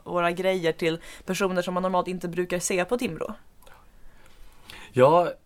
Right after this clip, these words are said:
Speaker 2: Ulf Kristersson var ju där också och berättade bland annat om sin tid på Timbro. Och det var ju lite roligt för att han arrangerade då Timbros tjugoårsjubileum för tjugo år sedan. Som också tydligen, vilket jag inte visste, hölls på Moderna Museet.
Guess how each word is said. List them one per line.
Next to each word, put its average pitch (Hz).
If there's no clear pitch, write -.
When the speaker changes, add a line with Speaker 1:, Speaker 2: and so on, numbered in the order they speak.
Speaker 2:
Ulf 175
Kristersson 202
var 165
ju 151
där 95
också -
och 90
berättade 92
bland 95
annat 87
om 98
sin 110
tid 110
på 95
Timbro. 92
Och 110
det 123
var 131
ju 147
lite 135
roligt 131
för 117
att -
han 139
arrangerade 113
då 98
Timbros 95
tjugoårsjubileum 104
för 95
tjugo 95
år 117
sedan. -
Som 127
också -
tydligen, 90
vilket 98
jag 95
inte 90
visste, -
hölls 113
på -
Moderna 92
Museet. 98